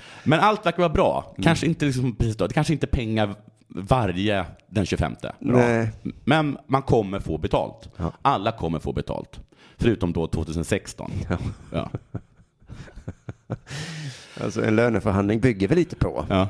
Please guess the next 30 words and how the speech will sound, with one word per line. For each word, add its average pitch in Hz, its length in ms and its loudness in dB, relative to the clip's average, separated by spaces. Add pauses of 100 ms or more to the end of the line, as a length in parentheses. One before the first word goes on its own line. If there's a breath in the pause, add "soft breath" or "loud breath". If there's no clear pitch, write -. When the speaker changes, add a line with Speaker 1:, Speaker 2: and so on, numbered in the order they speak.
Speaker 2:
att - 460 -2
det 104 200 0
var, 95 140 2
att 95 200 0
det 101 60 2
är 101 40 4
underförstått 104 420 2
då, 87 80 4
att 76 100 0
det 90 60 2
är - 20 0
varje 87 200 6
Speaker 1:
Ja. 101 60 4
Speaker 2:
månad 98 280 4
man 80 100 2
får 73 160 0
den 110 100 4
här 98 60 6
Speaker 1:
Ja, 90 60 6
Speaker 2:
lönen. 87 220 2
Speaker 1:
men - 80 2
så - 100 0
är 92 80 0
det. 85 160 -2 (880 loud breath)
Speaker 2:
Mm. 95 120 -6 (180)
Speaker 1:
Eh, 104 120 0
så 147 120 0
allt 170 260 2
är 180 60 4
lugnt. 147 460 0